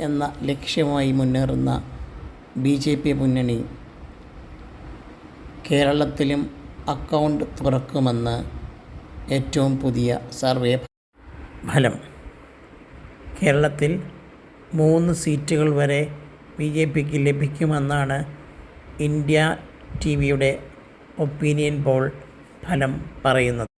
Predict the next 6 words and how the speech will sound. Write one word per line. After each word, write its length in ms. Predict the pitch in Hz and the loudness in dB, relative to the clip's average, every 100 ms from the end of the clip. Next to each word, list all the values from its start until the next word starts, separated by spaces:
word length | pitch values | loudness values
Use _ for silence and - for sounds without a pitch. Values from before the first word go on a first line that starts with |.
| - | -8
കേരളത്തിൽ 640 | 151 151 151 151 160 160 220 - - - - - - - - - - - - - - - | -2 2 2 2 0 0 -2 -6 -8 -8 -14 -14 -16 -16 -18 -18 -16 -16 -14 -16 -14 2
തിരുവനന്തപുരത്താണ് 1400 | 165 160 170 170 170 160 156 156 156 139 139 143 - - - - - - - - - - - - | 4 6 4 4 2 4 2 2 0 2 0 -2 -4 -8 -10 -12 -12 -8 -8 -8 -14 -12 -12 -2
ഒരു 160 | 143 151 | 2 4
seat-ിൻ്റെ 540 | 156 - 139 143 139 | 4 2 2 2 2
സാധ്യത 560 | 135 - 127 - 143 135 | 2 2 0 0 -4 -2
കൽപ്പിക്കുന്നത്. 800 | - - 131 127 135 - 113 135 | -4 -4 -4 -2 -4 -4 -6 -6